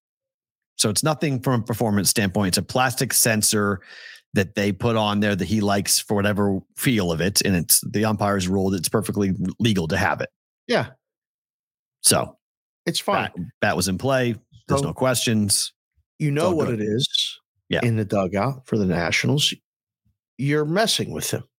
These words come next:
Speaker 2: You're trying
Speaker 1: Yes.
Speaker 2: to play the mental game by challenging it and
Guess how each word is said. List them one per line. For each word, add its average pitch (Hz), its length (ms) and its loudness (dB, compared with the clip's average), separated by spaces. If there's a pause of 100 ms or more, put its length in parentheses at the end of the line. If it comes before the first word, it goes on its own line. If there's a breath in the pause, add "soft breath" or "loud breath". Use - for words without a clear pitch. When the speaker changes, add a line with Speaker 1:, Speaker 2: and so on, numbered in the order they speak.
(140)
Speaker 2:
You're 113 140 -2
trying 135 300 -2
Speaker 1:
Yes. 135 80 0
Speaker 2:
to 135 60 0
play 131 260 -2
the 147 80 -2
mental 170 380 -2
game 95 280 0
by 107 120 2
challenging 113 600 0
it 175 220 -2 (640 loud breath)
and 117 520 0